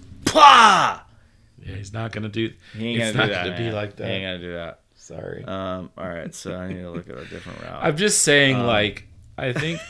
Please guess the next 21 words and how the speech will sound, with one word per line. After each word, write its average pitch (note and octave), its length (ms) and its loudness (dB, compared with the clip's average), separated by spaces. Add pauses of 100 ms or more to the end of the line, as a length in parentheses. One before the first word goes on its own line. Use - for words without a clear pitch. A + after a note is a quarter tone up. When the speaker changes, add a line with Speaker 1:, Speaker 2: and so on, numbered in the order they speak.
Speaker 2:
people B2 520 -2
want G#2+ 420 -4
you A#2 140 -4
to - 140 -12
support F#2+ 560 -6
it. A#2 260 -2 (260)
Speaker 1:
<laughs> - 240 -4 (2500)
Speaker 2:
And A2 280 -6 (2000)
and A#2 160 -8
to A2+ 120 -4
show A#2 500 -2
up A2 240 0
a B2+ 40 -2
little. A#2+ 300 -2 (120)
We A#2 120 -6
keep - 280 -4
saying A#2+ 300 -2
that F#2 160 -2
word G#2 220 -6
showing G2+ 420 -6
up, G2+ 260 -6